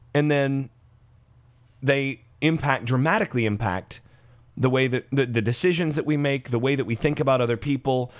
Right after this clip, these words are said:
the way that we think about policies in, in, in the, uh, in the political sphere, all sorts of stuff. And, you know, this is, I mean, to be honest, this is the, this is the ki-,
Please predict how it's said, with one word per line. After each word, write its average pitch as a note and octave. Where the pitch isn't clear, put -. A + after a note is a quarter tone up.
the -
way C3+
that C3
we B2
think C#3+
about B2+
policies D#3
in, C3
in, B2
in A#2
the, G#2+
uh, G2
in G#2+
the A2
political D#3+
sphere, C#3
all F3+
sorts D#3
of C3+
stuff. G#2
And, C3+
you D3
know, B2+
this F3
is, C#3
I D3
mean, C#3+
to D3+
be D#3+
honest, F#3+
this F3+
is D#3
the, D3
this E3+
is G3
the F#3
ki-, F3